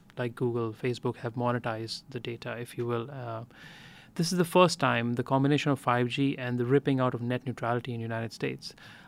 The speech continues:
allows the telco companies to actually finally monetize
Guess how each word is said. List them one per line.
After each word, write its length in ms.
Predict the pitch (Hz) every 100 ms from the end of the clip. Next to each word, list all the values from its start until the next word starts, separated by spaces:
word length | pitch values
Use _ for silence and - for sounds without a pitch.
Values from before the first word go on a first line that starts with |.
| -
allows 840 | 135 131 143 147 123 120 131 - -
the 100 | -
telco 360 | 127 139 135 -
companies 400 | 131 120 123 120
to 80 | 135
actually 280 | 117 - 123
finally 460 | - 131 139 131
monetize 1000 | 131 127 131 135 131 123 127 131 - -